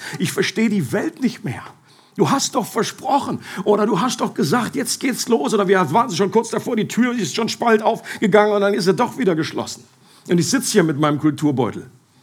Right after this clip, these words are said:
Und wir können in solchen Zeiten entweder bitter oder besser werden. Und ich glaube, eines der Geheimnisse, das hatten wir gesehen in den letzten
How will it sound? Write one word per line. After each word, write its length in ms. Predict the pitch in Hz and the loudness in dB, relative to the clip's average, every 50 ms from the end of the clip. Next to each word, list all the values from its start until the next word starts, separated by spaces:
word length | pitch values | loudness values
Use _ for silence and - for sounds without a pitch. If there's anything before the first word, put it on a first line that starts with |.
| _ _ _ - - _ 247 _ _ _ _ _ _ _ _ _ _ - _ _ - _ _ _ - _ _ _ _ _ _ _ _ _ _ _ _ _ _ _ _ - - - - - - - - - - - - - - - _ _ _ _ _ _ _ _ _ _ _ _ _ _ _ _ _ _ _ _ _ _ _ _ - - | _ _ _ -20 -20 _ _ _ _ _ _ _ _ _ _ _ _ -20 _ _ -20 _ _ _ -20 _ _ _ _ _ _ _ _ _ _ _ _ _ _ _ _ -20 -20 -20 -20 -20 -20 -20 -20 -20 -20 -20 -20 -20 -20 -20 _ _ _ _ _ _ _ _ _ _ _ _ _ _ _ _ _ _ _ _ _ _ _ _ -8 -4
Und 140 | 123 123 127 | -2 0 0
wir 100 | 131 131 | 0 0
können 240 | - 160 180 190 | 2 0 2 2
in 80 | 175 139 | 0 0
solchen 320 | 135 151 147 139 151 151 | 0 0 0 0 -2 -4
Zeiten 380 | - - 151 131 139 135 - 117 | -4 -2 0 2 0 0 0 -2
entweder 540 | 127 120 113 139 127 120 110 107 107 - - - | -2 0 2 2 2 2 2 0 -2 -4 -10 -12
bitter 880 | - - - 135 110 90 - 147 196 190 - 214 196 196 202 - - | -12 -12 -10 -12 -6 0 2 2 4 4 2 0 0 0 -2 -2 -2
oder 240 | 202 151 135 - 120 | -2 0 0 0 0
besser 400 | 131 120 113 110 - 127 117 98 | 0 -2 -4 -4 -4 -4 -6 -4
werden. 380 | 104 101 95 85 - 85 - - - _ _ _ _ - _ - - - - - - - _ - | -4 -6 -6 -8 -10 -14 -20 -20 -20 _ _ _ _ -20 _ -20 -20 -20 -20 -20 -20 -20 _ -6
Und 100 | - 127 | -4 -2
ich 100 | 123 123 | -2 0
glaube, 460 | 139 147 143 151 151 156 151 - - - | 2 2 2 2 2 2 0 0 -2 -2
eines 320 | 117 123 147 170 156 - | -2 0 0 0 -2 -2
der 100 | - 170 | 0 2
Geheimnisse, 540 | 147 147 127 123 127 143 156 160 - - 147 | 2 2 4 4 2 2 2 0 -2 -2 -2
das 120 | 131 120 120 | -2 -2 -2
hatten 220 | 143 135 135 131 | -4 -4 -2 0
wir 80 | 131 123 | 0 0
gesehen 340 | 127 110 98 127 143 139 | 0 0 0 0 0 0
in 100 | 131 117 | 0 0
den 80 | 123 123 | 0 2
letzten 500 | 123 131 131 - - - 135 127 120 123 | 0 0 -2 -4 -6 -4 -2 -2 -2 -2